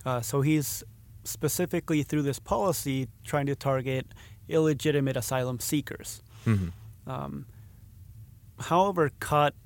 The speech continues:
Speaker 1: in the crossfire are legitimate asylum seekers who now have to wait for months in, um, in a dangerous country.
Speaker 2: Mm-hmm. And it's worth noting that most asylum seekers are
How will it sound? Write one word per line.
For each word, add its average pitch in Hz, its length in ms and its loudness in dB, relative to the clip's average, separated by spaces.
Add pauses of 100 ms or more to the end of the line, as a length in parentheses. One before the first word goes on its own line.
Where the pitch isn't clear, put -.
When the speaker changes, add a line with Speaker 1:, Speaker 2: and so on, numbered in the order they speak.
(160)
Speaker 1:
in 139 300 0
the 123 320 -2
crossfire 143 760 4
are 139 240 4
legitimate 143 520 2
asylum 127 400 -2
seekers 131 460 -8
who 127 300 -4
now 127 220 -2
have 127 240 -2
to 131 140 -6
wait 127 360 -4
for 135 180 -4
months 123 480 -4
in, 127 520 -6
um, 123 480 -8 (380)
in 135 140 -2
a 131 40 -2
dangerous 135 380 -2
country. 165 440 -2 (380)
Speaker 2:
Mm-hmm. 90 240 -2 (420)
And 101 80 -2
it's 98 120 -2
worth 95 140 -4
noting 92 300 0
that 80 120 -4
most 90 240 -6
asylum 85 340 -4
seekers 82 380 -8
are 80 140 -8